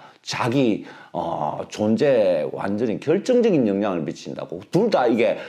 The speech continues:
습성과 한은 이 자기를 꾸준히 변화시켜가는 원동력이 되는데, 중생의 두 가지 그 자기 변화의 원동력은 습성과 한이에요. 이 둘 중에 하나 확실한 게 없으면 뭐냐? 태어날 때마다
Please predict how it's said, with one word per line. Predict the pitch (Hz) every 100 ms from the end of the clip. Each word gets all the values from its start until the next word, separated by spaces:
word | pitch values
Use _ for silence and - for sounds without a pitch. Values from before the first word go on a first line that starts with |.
| -
습성과 | - 269 247 254 220 143
한은 | - 131 151 110 76 - - - -
이 | 123 117
자기를 | 135 156 185 175 127 90 - - -
꾸준히 | 120 202 247 240 190
변화시켜가는 | 127 120 180 220 247 226 147 113
원동력이 | 98 107 156 220 247 240 120
되는데, | 98 85 82 80
중생의 | - 123 135 190 175 - -
두 | -
가지 | 113 170 165 131
그 | 123 98 - -
자기 | 135 147 180
변화의 | 151 127 110
원동력은 | 95 113 131 117 92
습성과 | - 202 - 180 131
한이에요. | - 147 180 175 127 82 - - _ _ _ _ -
이 | 262 -
둘 | 160 214
중에 | 233 233
하나 | 202 - 202
확실한 | 208 - 247 233 - 240 202 185
게 | 151
없으면 | 127 120 185 151 117
뭐냐? | 117 160 110 78 -
태어날 | - 277 233 139 135
때마다 | 175 151 135 254 302 -